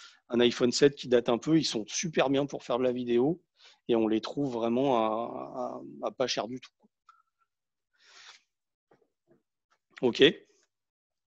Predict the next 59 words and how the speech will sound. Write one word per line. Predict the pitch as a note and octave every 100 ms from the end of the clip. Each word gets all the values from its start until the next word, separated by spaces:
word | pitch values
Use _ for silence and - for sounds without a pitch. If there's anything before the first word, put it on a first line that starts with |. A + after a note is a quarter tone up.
| _ _ _ _ _ _ _ -
Bon, | B2
voilà, | B2 A#2+ D3 C3+
donc, | A#2+ A#2+ B2
euh, | A2+
ce | A2+
qui | -
est | C3
intéressant | B2 B2+ B2 D3
maintenant | C3+ A#2 D3 B2+
avec, | A#2 G#2
euh, | A2+ A2+
le | A2+
téléphone, | A2 A2+ A#2 D3+ D#3 C3+
et |
c'est | G#2+ A#2+
des | A2
choses | - B2+
qu'on | - A2+
n'aurait | G#2+ G#2
pas | B2
dit, | A#2 C3+ C3
euh, | A2+
il | A2
y | A2
a |
quelques | G#2+ A2 A#2 A2
années, | A2 C3+
c'est | D#3 -
que | G#2+
vous | A2+
avez | A2+ A2+
des | B2+ A2+
capteurs | - A2 - C#3+ -
quand | A2+
même | A#2 B2+
de... | A2+ G#2+ G#2 G#2+ - _ _ - - - - _ _
qui | - -
permettent | B2+ A#2 B2+
de | A#2
faire | - A#2+
de |
la | A2+
vidéo | A2+ A#2 B2+
ou | C#3
de |
la | A#2
photo | A2 A#2 B2 D3+
qui | D3 -
sont, | - C3 C3+ A#2
euh, | A#2 A#2+ A#2+ A#2
qui | -
sont | - C3+
très | - C3
performants. | B2+ B2+ - B2+ B2 B2
Alors, | A2
c'est | - D#3
pas | C#3+
aussi, | C#3 - D#3 D3+
euh, | B2+